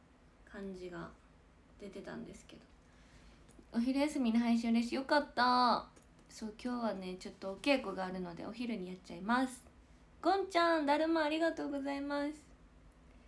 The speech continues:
ホウジロザメ？<laughs> ホウジロザメってどんなんや？頑張ってね。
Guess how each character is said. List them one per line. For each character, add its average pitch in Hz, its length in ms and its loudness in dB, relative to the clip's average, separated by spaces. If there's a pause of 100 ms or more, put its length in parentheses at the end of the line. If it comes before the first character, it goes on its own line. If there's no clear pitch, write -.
(640)
ホ 370 260 4
ウ 349 40 4
ジ 330 120 6
ロ 330 140 6
ザ 277 100 4
メ？ 160 220 -4 (760)
<laughs> - 720 -20
ホ 320 140 0
ウ 330 80 4
ジ 302 120 -2
ロ 294 140 2
ザ 233 100 -4
メ 180 180 -6
っ - 20 -10
て 170 200 -12
ど 196 120 -8
ん 214 180 -4
な 180 80 -10
ん - 20 -10
や？ - 60 -12 (1900)
頑 262 180 -6
張 269 80 -2
っ 269 60 -6
て 247 200 -8
ね。 254 280 -2